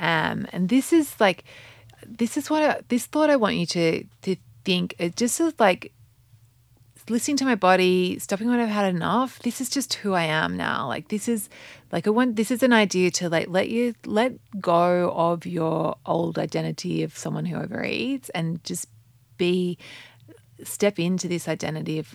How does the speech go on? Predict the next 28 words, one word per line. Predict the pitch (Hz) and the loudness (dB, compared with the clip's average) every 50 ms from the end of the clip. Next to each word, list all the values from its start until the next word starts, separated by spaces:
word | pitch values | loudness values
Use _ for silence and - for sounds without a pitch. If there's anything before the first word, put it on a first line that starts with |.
| - | -14
"Yeah, | - 196 214 226 208 | -10 -6 -4 -2 -2
this | 190 185 - - | -2 -2 -4 -6
is | 220 208 - | -6 -6 -6
who | 208 220 | -4 -4
I | 214 196 | -2 0
am. | 175 156 156 170 175 156 | 0 0 0 0 -2 -2
I | 151 156 170 | -2 -2 -4
listen | 202 202 - - 233 | -4 -6 -4 -4 -4
to | 220 - - | -2 -2 -2
my | 202 185 | -2 -2
tummy. | 180 - - - 175 190 180 160 - - 151 | -2 -4 -6 -4 -2 -2 -2 -2 -2 -4 -6
Like, | 160 165 - - - | -4 -4 -6 -6 -4
I | - 175 196 | -4 -2 -2
know | 202 202 196 196 | 0 0 0 0
what | 196 190 185 | 0 -2 -2
I'm | 180 175 170 | -4 -4 -4
doing. | - 175 175 180 165 151 156 - - | -4 -4 -4 -4 -4 -4 -6 -6 -6
I'm, | - - 185 196 196 - - - - - | -6 -4 -6 -6 -6 -8 -14 -18 -20 -18
have | - - 202 190 | -10 -6 -4 -2
a | 196 | 0
healthy | 180 185 175 - - 175 | 0 0 0 0 -2 -2
relationship | 170 170 170 160 160 - - 165 160 - 156 - | 0 0 0 0 0 -2 -4 -4 -4 -4 -6 -6
with | 165 165 - | -6 -8 -8
food. | - - - - - - | -8 -8 -8 -8 -6 -6
I | 175 208 | -4 -2
am | 220 - 202 220 214 | -2 0 0 0 0
naturally | 208 202 180 - - - - 175 175 170 | 0 0 -2 -2 -4 -6 -6 -6 -6 -6
healthy. | 156 - 175 - - - - - - - | -4 -4 -6 -6 -6 -8 -10 -12 -12 -14